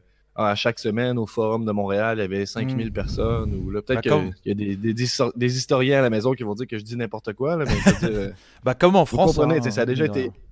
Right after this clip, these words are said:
Speaker 1: immensément populaire. Aujourd'hui,
Speaker 2: Mm.
Speaker 1: c'est plus ça, mais ça reste que, en termes de nouveaux talents puis tout ça, des, qui émergent, là, c'est, on est vraiment dans une belle période pour ça, là.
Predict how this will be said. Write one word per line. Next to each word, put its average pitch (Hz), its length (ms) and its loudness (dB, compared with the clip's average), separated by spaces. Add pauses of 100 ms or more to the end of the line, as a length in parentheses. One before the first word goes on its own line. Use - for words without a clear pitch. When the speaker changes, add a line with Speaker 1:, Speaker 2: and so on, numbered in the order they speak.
(140)
Speaker 1:
immensément 151 520 0
populaire. 110 460 0
Aujourd'hui, 107 320 -4
Speaker 2:
Mm. 120 60 -4
Speaker 1:
c'est 110 100 -4
plus - 200 -14
ça, 170 260 -4
mais 143 120 -12
ça 113 160 -6
reste 127 240 -4
que, 98 360 0 (440)
en 113 140 -2
termes 131 220 0
de 117 80 0
nouveaux 127 360 0
talents 127 480 0
puis 110 120 -8
tout - 120 -18
ça, 120 280 -2
des, 101 260 -2
qui 107 140 -6
émergent, 117 360 -4
là, 120 140 -4
c'est, 95 380 -4
on 95 100 -4
est 98 80 -2
vraiment 107 180 -2
dans 107 140 0
une 98 160 -4
belle 107 160 0
période 107 360 -4
pour - 200 -12
ça, 110 120 -6
là. 117 60 -6